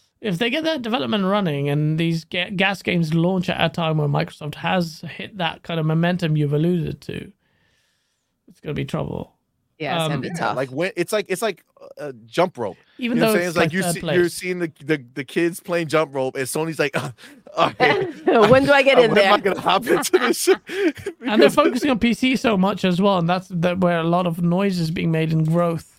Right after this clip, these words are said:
Speaker 1: And
Speaker 3: Absolutely.
Speaker 1: Sony is focusing on gas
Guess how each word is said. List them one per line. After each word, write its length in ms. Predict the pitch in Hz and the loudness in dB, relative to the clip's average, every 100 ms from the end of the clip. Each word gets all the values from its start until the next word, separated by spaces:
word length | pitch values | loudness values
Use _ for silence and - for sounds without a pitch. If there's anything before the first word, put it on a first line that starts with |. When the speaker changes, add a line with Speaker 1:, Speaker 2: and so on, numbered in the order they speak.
| _ _ _ _ - | _ _ _ _ -8
Speaker 1:
And 180 | 180 180 | -4 -2
Speaker 3:
Absolutely. 440 | 170 - 185 196 | -4 -2 0 0
Speaker 1:
Sony 40 | 180 | -2
is 80 | |
focusing 500 | - 185 185 185 180 165 | -2 -6 -6 -4 -4 -2
on 180 | 160 | 0
gas 420 | 160 160 165 - | 0 -2 -2 -8